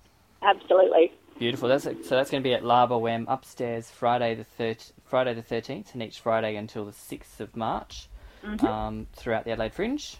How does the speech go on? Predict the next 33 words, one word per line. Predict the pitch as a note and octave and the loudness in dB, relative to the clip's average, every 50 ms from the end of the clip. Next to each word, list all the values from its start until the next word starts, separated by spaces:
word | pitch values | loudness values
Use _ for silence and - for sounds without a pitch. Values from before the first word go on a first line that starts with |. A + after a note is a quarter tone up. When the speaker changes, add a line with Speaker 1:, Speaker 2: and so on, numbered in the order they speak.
| - | -10
Speaker 2:
And | - B2 C#3 C#3+ C#3 C3+ C#3 C3+ C3+ | -4 -2 0 2 2 2 0 0 0
the | C#3+ C#3 - | -2 -2 0
other | - C#3+ F3 A3 A#3 | 2 2 2 2 0
show | - - - D#3 C3 | -2 -2 -2 0 0
that | A#2 G2+ | 0 -2
you're | G2 G#2 | -2 -2
doing, | G#2 A2 F#2+ F#2 A2 E3+ G#3+ A3 - - - - _ - - _ _ | -2 0 -2 -2 0 0 -2 -2 -4 -6 -14 -20 _ -20 -20 _ _
the | - B2 A#2 | -6 -4 -4
more | A2+ A#2+ A#2 A2 | -4 -4 -4 -4
music | G#2+ G#2+ A#2 D3 D#3+ - - - | -4 -4 -4 -4 -4 -6 -8 -8
show, | - - - - - - - G2+ G2 G2+ D3 - - | -10 -16 -14 -16 -16 -10 -6 -4 -2 -2 -2 -4 -4
is | - B2 A#2 A2 - | -4 -6 -6 -6 -8
called, | - - - B2 A#2 A2+ A2+ A2 A2 A2+ A2+ - - - - _ _ _ - - - - - _ _ - - | -8 -4 0 2 4 4 4 2 0 -2 -4 -8 -12 -16 -20 _ _ _ -20 -20 -20 -20 -20 _ _ -16 -8
uh, | - - G#2+ A2 A2 - | -2 2 2 4 2 2
Sounds | - - - B2 B2 B2+ B2 | -2 -4 -2 -2 -2 -2 -2
Like | A#2 - | -4 -4
a | B2+ | -6
Story. | - - - B2+ C#3 F#3 G3 - - - - _ - - _ _ _ _ _ _ _ - | -12 -8 -4 -2 -2 0 0 -2 -4 -8 -14 _ -20 -20 _ _ _ _ _ _ _ 2
Speaker 1:
That's | F#3 - - - A3 | 2 2 4 6 8
right, | F#3 F#3 F#3 F#3 | 10 10 10 8
and | F3 G#3 | 8 8
that's | G#3+ G#3+ - | 6 6 6
gonna | - A#3+ A#3 | 8 6 8
be | A3+ A3 G#3 G3+ G3 F#3 - | 12 12 12 12 12 12 10
quite | - G3+ F#3+ | 8 8 8
a | F#3+ - | 8 8
special | - G#3 G3+ G3+ - F#3+ | 8 8 8 8 6 2
concert. | - - - G3+ G#3 A3 - - D#4 C#4 | 2 4 4 4 4 6 6 8 10 10
It's | A3 - - - | 10 10 8 6
just | - G#3+ - - | 6 4 6 6
a | - G3 | 6 6
one-night-only | F#3 - A3 A3+ A#3 A#3 A3+ A3 A3 G#3 G3+ G3+ G3+ - - F#3+ G3+ G#3 G#3 G#3 G3 F#3 F#3 - | 8 10 10 8 8 8 6 8 10 10 10 10 8 8 8 8 8 6 6 6 6 6 6 6
concert, | - F#3+ F#3+ F#3 - - C4 C#4+ - - | 6 6 6 4 6 8 8 8 8 6